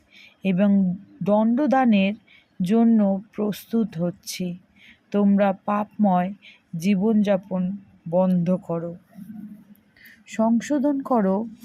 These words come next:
আচরণ ও কর্মধারা।" তোমাকে হয়তো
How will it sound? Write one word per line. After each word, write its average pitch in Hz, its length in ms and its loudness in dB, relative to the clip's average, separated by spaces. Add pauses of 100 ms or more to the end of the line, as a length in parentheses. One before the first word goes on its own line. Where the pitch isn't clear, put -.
(280)
আচরণ 233 680 0 (500)
ও 202 220 0 (120)
কর্মধারা।" 185 840 -2 (1120)
তোমাকে 240 640 0
হয়তো 202 680 -2